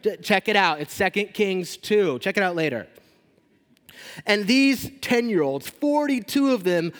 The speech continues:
are yelling, "Get out of here, Baldy!" That's right. They went after his hair. You can see why this story holds such importance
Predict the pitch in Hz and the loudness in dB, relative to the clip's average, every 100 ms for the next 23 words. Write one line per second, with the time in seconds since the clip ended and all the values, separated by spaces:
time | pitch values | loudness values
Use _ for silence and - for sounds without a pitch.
0 | - 190 196 214 226 220 214 - - - | -4 -2 2 2 2 0 -4 -14 -20 -2
1 | 254 302 320 349 359 311 339 330 277 277 | 2 4 6 4 4 4 4 4 2 4
2 | 277 285 302 302 285 226 - _ _ _ | 2 2 2 2 2 -2 -12 _ _ _
3 | _ _ _ _ _ _ _ _ _ _ | _ _ _ _ _ _ _ _ _ _
4 | _ _ _ _ _ _ _ _ - - | _ _ _ _ _ _ _ _ -16 -8
5 | 117 - _ _ 135 127 127 117 110 101 | -8 -8 _ _ -12 -8 -6 -6 -10 -12
6 | - - - _ _ _ _ _ _ _ | -14 -16 -18 _ _ _ _ _ _ _
7 | _ _ _ - - - - - - 202 | _ _ _ -20 -20 -20 -20 -14 -6 -2
8 | 214 - 247 233 220 208 - 208 202 196 | 0 0 2 4 2 -2 0 0 2 0
9 | 180 185 185 170 - 160 160 156 170 165 | 0 -2 -2 -4 -4 -4 -4 -4 -4 -4
10 | 160 - - | -6 -8 -14